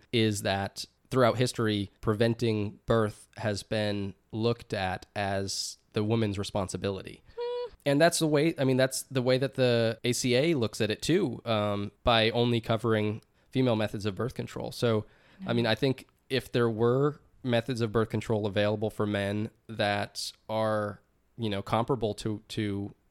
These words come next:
Speaker 1: what's available for women, um, <laughs> I
Speaker 2: Right.
Speaker 1: don't want, I don't want an I U D or anything like that, but
Speaker 2: No.
Speaker 1: I will take a pill gladly.
Speaker 2: Right. I know. I mean, look, it takes two to tango.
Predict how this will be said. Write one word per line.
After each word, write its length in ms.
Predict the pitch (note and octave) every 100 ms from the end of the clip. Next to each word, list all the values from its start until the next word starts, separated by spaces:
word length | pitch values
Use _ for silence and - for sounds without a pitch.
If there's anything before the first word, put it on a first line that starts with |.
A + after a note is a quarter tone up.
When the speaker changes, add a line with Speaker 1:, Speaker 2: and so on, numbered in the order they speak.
| _ _
Speaker 1:
what's 220 | A#2+ G#2+
available 300 | A2 G#2 G2+
for 140 | -
women, 400 | G2+ G2+ G#2+ A#2 A#2 _
um, 480 | G#2+ G2+ G2+ G2 G#2 -
<laughs> 100 | -
I 80 | -
Speaker 2:
Right. 240 | - D#3+ C#3+
Speaker 1:
don't 180 | E3+
want, 220 | G3 F#3+ - - G3+ -
I 100 | C3
don't 140 | C#3+
want 140 | D3 C#3
an 60 |
I 140 | A#2+ A#2+
U 160 | B2
D 260 | A2+ A#2 A#2
or 80 | G#2
anything 320 | G2+ G#2+ G#2
like 180 | F#2+ G2+
that, 280 | G#2 G2+ F#2+
but 140 | B2 D#3
Speaker 2:
No. 60 |
Speaker 1:
I 60 | A#2+
will 140 | B2
take 220 | B2 D3+
a 40 | C3+
pill 360 | - C#3+ A#2+ A2+
gladly. 800 | B2 A#2+ A#2 A#2 G#2+ F#2+ A2 -
Speaker 2:
Right. 560 | G3+ B3 D#4 F3 E3+ - -
I 100 | G3+
know. 540 | A#3+ B3 F3 - G#3+ -
I 60 | B3
mean, 320 | B3 A#3 A3 _
look, 260 | F#3+ D#3 -
it 100 | F#3+
takes 320 | - A#3+ - -
two 240 | - A3
to 80 | G3
tango. 760 | - F3+ E3 D#3+ - - F#3+